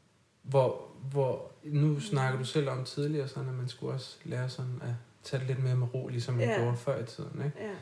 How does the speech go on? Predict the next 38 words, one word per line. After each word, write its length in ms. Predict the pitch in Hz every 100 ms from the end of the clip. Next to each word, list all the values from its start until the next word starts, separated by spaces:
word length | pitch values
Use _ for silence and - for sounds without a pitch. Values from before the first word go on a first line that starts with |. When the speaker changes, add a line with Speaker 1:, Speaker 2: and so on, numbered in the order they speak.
| - -
Speaker 1:
Men 180 | - 123
det 100 | 147
der 80 | 165
er 120 | 127
rent 180 | 123 120
faktisk 240 | 123 117 120
at 40 | 120
tage 80 | -
tid 140 | - 117
til 140 | -
at 60 | 120
nyde 320 | 117 120 123 120 -
livet. 400 | 123 117 117 120 117 - -
Og 120 | 123
det 80 | 180
er 40 |
det, 180 | 175 160
snif 320 | - 151 -
nu 140 | 143 120
gør. 380 | 117 117 123 -
Altså, 180 | - 131
jeg, 200 | 131 127 - 82
jeg 140 | 120 139
bliver 140 | 143
jo 60 | 120
afslappet 640 | 110 117 117 123 117 113
af 140 | 107 104
det, 120 | 131
ikke? 140 | 175 190 - - -
Speaker 2:
Mm. 400 | 214 196 196 196
Speaker 1:
Og 140 | 139 147
det 100 | 135
giver 260 | 139 117
mig, 440 | 110 107 131 165 151 - - _ _ _ _ _ _ _ _ _ _
det 100 | 135 120
giver 180 | 151
mig 340 | 127 117 131 139 120
en, 200 | 110